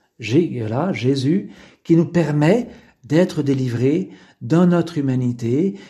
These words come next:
et dans ce qu'on appelle cet admirable échange. Dieu, voyez, qui, euh, renonce à la gloire de sa divinité pour se faire homme et afin à nous les hommes de recevoir sa divinité. Voyez, voilà, c'est ça que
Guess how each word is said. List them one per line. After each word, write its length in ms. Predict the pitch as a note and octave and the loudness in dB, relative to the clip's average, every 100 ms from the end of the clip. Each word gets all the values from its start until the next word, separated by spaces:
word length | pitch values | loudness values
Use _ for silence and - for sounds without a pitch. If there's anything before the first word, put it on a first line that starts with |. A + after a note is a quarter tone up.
| - | -16
et 160 | - C#3+ | 0 2
dans 160 | D3 D3 | 2 0
ce 80 | |
qu'on 160 | - B2+ | 0 -2
appelle 300 | B2 D3+ E3+ | 0 2 0
cet 240 | E3+ A#2+ | 0 -4
admirable 540 | D3+ D3+ D3 C3 C3 A#2+ | -4 -2 -2 0 -2 -4
échange. 640 | A2 G#2+ G#2 B2+ F3 - - - - - - | -8 -8 -6 -2 -2 -4 -14 -20 -20 -20 -14
Dieu, 680 | A2+ A2 C3 D3+ F#3 A3+ A3+ - _ | -6 2 6 8 6 4 -6 -16 _
voyez, 400 | A2+ B2 D#3 F#3+ | -8 -2 0 0
qui, 380 | - C3 C#3+ D3+ | -4 -6 -4 -4
euh, 180 | C#3 A2 | -4 -4
renonce 720 | A2+ D3+ D#3 D#3 F#3+ G3+ G3+ | 2 4 4 2 2 0 -4
à 80 | C3+ | -4
la 140 | C3 | -4
gloire 280 | B2+ C#3 E3+ | 0 2 2
de 100 | D#3+ | 0
sa 180 | D3 C3 | -2 -4
divinité 640 | B2+ B2 B2 B2 D3 E3+ | -4 -2 -2 -2 2 0
pour 120 | E3 | 0
se 180 | B2 B2+ | -6 -6
faire 280 | - B2 A#2+ - | -4 -6 -6 -6
homme 420 | A2+ C3+ F3 G3 G3 - - - | -4 0 0 0 -4 -18 -20 -10
et 160 | B2 B2+ | -4 -2
afin 500 | B2+ A#2+ D#3+ E3+ F3 | -2 -4 -2 -2 -2
à 140 | C#3 A#2+ | -2 0
nous 220 | C3+ D#3 | 0 2
les 200 | C3 G#2+ | 0 2
hommes 280 | B2 D3+ E3 - - _ | 0 2 -2 -6 -20 _
de 80 | A#2 | -4
recevoir 560 | B2 A#2+ A2 A#2+ D#3+ | -2 -4 -4 0 -2
sa 240 | D#3 C#3+ C3 | -2 -2 -2
divinité. 840 | A2+ B2+ B2+ B2 A2+ - G2 F#2+ _ _ | -2 -4 0 0 -2 -4 -8 -8 _ _
Voyez, 300 | F#2+ A2+ - - - _ | -6 -6 -6 -12 -20 _
voilà, 260 | G#2+ G#2+ A2 | -6 -4 -4
c'est 140 | - | -6
ça 200 | A2+ F3 | -2 -2
que 320 | F3 C#3 C#3 | 0 2 2